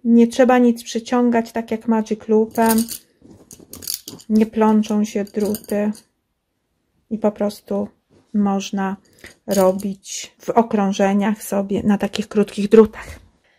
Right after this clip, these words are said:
A teraz potrzebny będzie nam taki drut,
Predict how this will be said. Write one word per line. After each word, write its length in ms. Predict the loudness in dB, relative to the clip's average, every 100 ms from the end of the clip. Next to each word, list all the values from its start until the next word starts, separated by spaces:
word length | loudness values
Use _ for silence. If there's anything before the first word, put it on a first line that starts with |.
| _ _ _ _
A 140 | 2
teraz 760 | 2 _ 4 6 6 4 2 0
potrzebny 800 | -6 -6 0 4 4 4 4 2
będzie 600 | 2 2 4 2 0 0
nam 260 | 0 -2
taki 360 | -4 -8 -10 -10
drut, 520 | -4 -2 -2 -4 -10